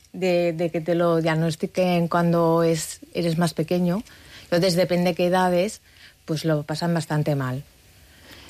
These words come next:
Eh, mi hija lo lleva mejor, porque al ser niña, pues lo que hablamos, ¿no? Que como compensa uno con el otro y la afectación es mínima, mínima, mínima. Pero claro, en el caso del niño sí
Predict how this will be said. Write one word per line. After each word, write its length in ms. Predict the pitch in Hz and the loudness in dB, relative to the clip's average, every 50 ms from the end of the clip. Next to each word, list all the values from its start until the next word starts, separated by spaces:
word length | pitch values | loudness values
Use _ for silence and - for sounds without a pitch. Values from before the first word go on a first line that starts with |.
| - - - | -8 -2 0
Eh, 680 | 190 175 170 165 165 165 160 160 160 160 156 - - 180 | 2 4 4 4 4 2 2 2 2 0 0 0 0 0
mi 180 | 170 170 165 165 | 2 2 2 0
hija 220 | 160 - - 165 | 0 -2 -2 0
lo 140 | 165 165 165 | 0 2 2
lleva 220 | 160 160 156 156 | 2 2 2 0
mejor, 420 | 156 165 160 156 - 196 247 349 359 - | 0 -2 -2 0 0 0 0 -2 -4 -10
porque 400 | - 160 151 - 143 135 135 131 | -12 -12 -10 -6 -6 -4 -4 -4
al 220 | 123 127 127 127 123 | -4 -6 -6 -6 -8
ser 840 | - - 151 139 139 143 139 139 139 143 139 139 139 139 147 - | -6 -2 -2 0 0 0 0 0 -2 -2 -2 -2 -2 -4 -6 -6
niña, 420 | 180 175 160 165 175 170 165 151 147 | -2 0 2 4 4 4 2 0 -2
pues 280 | - - - - - - | -4 -6 -8 -10 -12 -8
lo 160 | - - 151 139 | -4 -2 -2 -2
que 80 | 143 | 0
hablamos, 360 | 139 147 156 156 156 156 143 | 0 0 2 4 4 4 4
¿no? 140 | 139 156 196 | 2 2 0
Que 140 | - 208 165 | 0 -2 0
como 340 | - 165 160 156 151 143 143 | 0 2 2 2 2 0 -2
compensa 540 | - - 175 175 160 180 185 165 - 196 170 | -2 0 0 2 2 2 2 2 2 2 2
uno 240 | 170 180 185 165 | 2 2 2 0
con 160 | - 180 170 175 | 0 0 0 2
el 120 | 175 180 | 2 2
otro 380 | 185 185 170 180 175 170 165 160 | 2 2 0 -2 0 0 2 2
y 280 | 156 151 151 151 151 | 2 2 0 0 0
la 100 | 147 156 | 0 -2
afectación 540 | 147 - - 156 - 135 - - 160 156 160 | -2 -4 -6 -10 -10 -10 -8 -4 -2 0 0
es 180 | 156 151 - - | 0 0 0 0
mínima, 460 | 165 170 165 170 170 170 196 - - 311 262 - - - - - | 2 2 2 2 2 0 0 -2 -4 -10 -16 -18 -20 -20 -8 -4
mínima, 300 | 156 151 147 143 143 143 | 0 0 2 2 2 2
mínima. 480 | 147 151 156 170 175 175 190 226 320 403 - - - - - - - - - - - - - | 2 2 2 4 2 2 2 0 -2 -4 -10 -20 -20 -20 -20 -18 -16 -16 -16 -16 -18 -8 -4
Pero 220 | - 196 190 185 262 | 0 0 2 2 2
claro, 240 | 185 180 175 180 | 0 0 2 2
en 60 | 180 170 | 2 0
el 120 | 165 160 | -2 -2
caso 320 | 165 165 156 - 190 185 | -2 -4 -2 -2 -2 -2
del 840 | 175 165 180 180 175 175 175 175 175 175 175 175 175 170 170 170 175 175 | 0 2 2 2 2 2 2 2 2 2 2 2 2 2 0 0 -2 0
niño 280 | 175 175 175 185 202 | 0 0 -2 -2 -4
sí 320 | - - - 156 131 113 | -4 -6 -4 -4 -4 -6